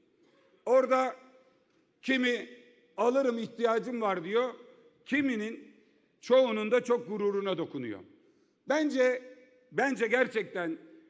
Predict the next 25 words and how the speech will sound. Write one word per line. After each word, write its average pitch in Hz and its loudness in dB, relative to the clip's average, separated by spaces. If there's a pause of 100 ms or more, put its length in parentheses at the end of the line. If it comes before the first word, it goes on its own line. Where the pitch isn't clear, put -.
(120)
hani 190 -4
bunu 277 2
bırakalım 247 2
artık, 170 -4
bu 226 -6
utanç 220 -4
yeter. 185 -2 (840)
Çünkü 254 -4 (720)
çok 294 -2
kötü 247 -4
görüntüler, 220 0 (520)
böyle 233 4 (460)
düğümlenen 233 -2
gırtlaklar, 190 -2
buğulanan 233 0
gözler 208 0
görmeye 202 -2
dayanamıyoruz. 180 -2 (680)
Ama 202 -2 (260)
bu 254 -8
soru 196 -4
niye 220 -4
yöneltiliyor 139 -8
biliyor 202 -8
musunuz? - -14